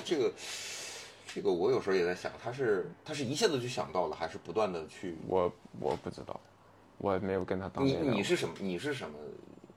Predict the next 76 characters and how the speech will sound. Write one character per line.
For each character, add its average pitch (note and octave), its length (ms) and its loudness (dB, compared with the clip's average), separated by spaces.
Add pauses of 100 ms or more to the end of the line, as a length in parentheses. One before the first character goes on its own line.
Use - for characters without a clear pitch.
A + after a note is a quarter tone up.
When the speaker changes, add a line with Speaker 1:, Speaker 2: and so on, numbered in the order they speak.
(100)
Speaker 1:
对， F#2+ 200 6
你 F#2+ 220 0
是 B2 400 4
一 A2+ 100 0
下 E3 140 4
子 B2+ 100 2
就 G2 120 -2
能 F#2 160 -2
想 - 240 0
到 E2+ 120 0
一 D#2 140 -6
个 D#2+ 80 -8
很 D#2 140 -8
好 D#2 140 -8
的 C2+ 120 -12
点， C2+ 160 -12
还 D2+ 100 -8
是 E2+ 120 -6
要 E2+ 100 0
不 F2+ 140 -4
断 D3 200 8
地 F#2 80 -2
去 E2 320 -4
改， - 140 -4 (140)
不 D#2+ 80 -6
断 E2 120 -6
地 - 140 -14
改？ - 80 -20 (240)
Speaker 2:
我， E2 540 4 (840)
我 G#2+ 180 6
觉 G#2 140 6
得 B2 100 10
我 G2+ 240 8
自 C3+ 200 4
己 G2+ 120 2
比 G2 160 0
较 F#2 340 6
觉 F#2 220 2
得 F#2+ 140 4
算 G2 240 2
好 - 180 2
的 C2 80 0
段 F2+ 220 -2
子， D#2 140 -4
都 F#2 120 2
是 F#2+ 160 -2
一 F2 80 -2
下 F2 200 -8
子 E2 100 -6
想 - 260 -10
到 - 100 -12
的， - 80 -14 (240)
Speaker 1:
嗯。 F#2 140 -6
Speaker 2:
所 F2 80 -2
以 G2+ 60 2
我 G2 160 2
还 F#2 160 2
不 F2+ 100 -4
是 G2 220 0
一 - 20 0
个 F#2+ 140 0
成 - 240 -4
熟 F#2+ 140 -4
的 F#2 80 2
演 F2+ 80 0
员。 - 120 -4 (200)
我 - 100 -10
觉 F#2+ 80 -2
得 G2 80 0
成 - 180 -6
熟 G#2 60 -2
的 G#2+ 100 2
演 G2 160 0
员 F#2 140 -4
是 - 180 0
要 G2 240 4